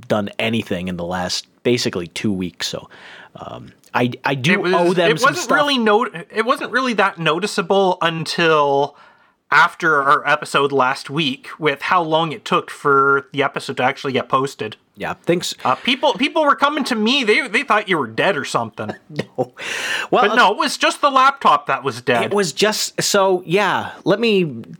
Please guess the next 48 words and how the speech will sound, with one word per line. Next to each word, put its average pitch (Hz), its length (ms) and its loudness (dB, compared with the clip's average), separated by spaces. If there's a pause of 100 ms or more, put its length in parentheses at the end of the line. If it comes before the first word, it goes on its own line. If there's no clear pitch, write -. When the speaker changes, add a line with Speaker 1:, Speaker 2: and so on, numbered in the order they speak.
(400)
Speaker 1:
tell 196 180 4
you 185 120 4
the 160 80 0
continuation 175 760 2
of 120 120 -2
the 117 60 -2
tale. 131 460 2 (400)
After 208 360 0
the 202 80 -2
last 175 360 0
episode, 104 640 0 (380)
I 120 500 2
was 127 180 0
gonna 143 200 2
sit 190 320 2
on 180 220 2
it - 100 -6
for 151 140 0
a 135 40 -2
second 151 300 0
'cause 135 140 0
I 147 80 2
had 147 120 0
to 127 60 0
go 123 120 2
pass 117 360 -2
out, 98 240 0
and 101 140 0
I 98 40 0
said, 113 160 -4
"Well, 110 120 2
I'm 110 80 -2
just 107 140 -10
gonna 120 120 -2
pop 120 300 -2
it 113 60 2
on 113 220 2
in 110 140 -2
the 98 60 -2
morning. 151 420 0
I 123 160 2
know 127 160 2
I 123 60 2
have 120 120 0
some 104 140 -8
time 120 300 -2
before, 107 480 0
uh, 110 180 -4